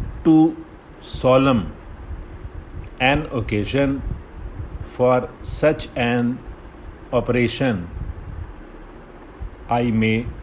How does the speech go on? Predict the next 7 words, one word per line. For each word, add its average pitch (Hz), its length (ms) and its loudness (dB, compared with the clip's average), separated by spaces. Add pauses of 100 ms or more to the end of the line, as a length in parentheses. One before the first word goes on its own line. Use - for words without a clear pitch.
(160)
also 120 600 2 (480)
observe 113 640 4 (1600)
that 113 440 2
we 147 280 2
have 117 440 0 (400)
no 127 500 2 (1000)
fault 123 340 6